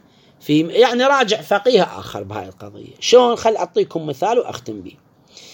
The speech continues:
أنا بعت لك مثلًا، خلي نفترض كتاب، الكتاب بعت لك إياه بعشر دنانير، هو يسوى عشرين دينار، مغبون أنا لو ما مغبون؟ مغبون.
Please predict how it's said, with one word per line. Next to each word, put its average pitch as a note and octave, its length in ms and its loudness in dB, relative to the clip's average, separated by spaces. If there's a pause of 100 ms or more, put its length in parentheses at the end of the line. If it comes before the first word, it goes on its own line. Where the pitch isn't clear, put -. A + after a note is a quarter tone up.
(580)
أنا B3 360 4
بعت A3+ 400 2
لك - 260 -2
مثلًا، A3+ 420 0
خلي A3 300 2
نفترض A#3 440 0
كتاب، F3+ 520 0
الكتاب F#3 600 0
بعت F3+ 280 -2
لك G3 160 -2
إياه A3 280 4
بعشر G#3 400 2
دنانير، B2+ 520 -4 (140)
هو G3+ 140 6
يسوى A#3+ 300 4
عشرين C4+ 420 0
دينار، A#3 420 -4 (500)
مغبون D#3+ 540 4
أنا C#4 260 4
لو C4+ 160 6
ما C4+ 180 4
مغبون؟ A#3 480 0 (200)
مغبون. C#3 460 -2